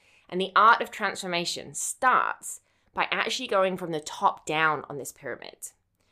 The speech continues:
rather than trying to work it from the bottom part. And a lot of people don't even get to those top parts. So when we start to focus on transformation and the results that we want to create from the top down,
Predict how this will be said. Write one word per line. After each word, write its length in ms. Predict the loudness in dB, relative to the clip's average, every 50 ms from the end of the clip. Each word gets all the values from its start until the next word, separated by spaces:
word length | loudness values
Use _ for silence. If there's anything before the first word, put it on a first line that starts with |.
| _ _ _ -16
rather 480 | -4 2 6 6 6 6 4 2 -4
than 200 | -4 -4 -4 -4
trying 360 | -6 -6 -4 -2 -2 -2 -4 -6
to 100 | -10 -6
work 360 | -2 0 0 0 -2 -2 -4
it 200 | -4 -4 -4 -8
from 560 | _ -20 -4 0 0 0 0 0 -4 -8 -10 -10
the 80 | -6
bottom 320 | -2 -2 -2 -2 -4 -8 -10
part. 460 | -10 -8 -8 -8 -8 -10 -14 -18 -18 _ _ _ _ _ _ _ _ _ _ _ _ _ -6
And 120 | -2 0 4
a 60 | 6
lot 140 | 6 4 4
of 80 | 2
people 220 | -2 -4 -2 -2 0
don't 160 | 0 -2 -2
even 240 | -6 -6 -8 -4 -2
get 340 | -2 -2 -2 -6 -12 _
to 100 | -12 -10
those 180 | -8 -8 -8 -8
top 240 | -6 -6 -8 -6 -6
parts. 460 | -8 -8 -8 -8 -10 -14 -14 -16 -16 _ _ _ _ _ _ _ _ _ _ _ _
So 180 | -4 0 0 2
when 220 | 4 4 2 2
we 80 | 2 -2
start 280 | 4 6 6 6 6 4
to 80 | -2
focus 480 | -6 0 0 0 0 0 -2 -6 -6 -6
on 160 | -6 -6 -6
transformation 840 | -8 -10 -10 -10 -8 -8 -10 -8 -4 -4 -4 -4 -4 -4 -4 -4 -4 -4
and 240 | -4 -4 -4 -4
the 40 | -4
results 340 | -6 -4 -2 -2 -2 -2 -4
that 100 | -6 -4
we 60 | -4
want 120 | -2 -2 -4
to 140 | -6 -8
create 280 | -8 -6 -6 -6 -6 -8
from 180 | -10 -12 -10 -10
the 60 | -10
top 340 | -12 -4 -2 -2 -2 -2 -4
down, 400 | -4 -2 -2 -2 -4 -6 -10